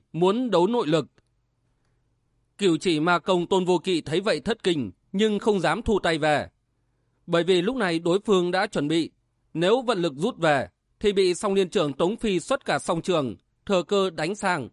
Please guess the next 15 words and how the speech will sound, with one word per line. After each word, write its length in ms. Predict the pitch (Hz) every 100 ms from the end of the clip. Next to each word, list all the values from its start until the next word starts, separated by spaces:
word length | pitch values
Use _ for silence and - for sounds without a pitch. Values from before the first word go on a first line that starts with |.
| _
sẽ 220 | _ 202
bị 260 | 226 220 151
trọng 240 | - 170
thương 220 | 139 170 151
ngay. 240 | 151 120 - _ _ _ _ _ _ _ _ _ _ _ _
Thế 240 | - 165 240
là 140 | 202
lão 200 | 160 196
đành 240 | 220 180 156
phải 280 | 165 147
phát 180 | 131 240
nội 160 | 214 170
lực 220 | 160 -
quyết 180 | 202 -
đấu. 320 | 156 160 247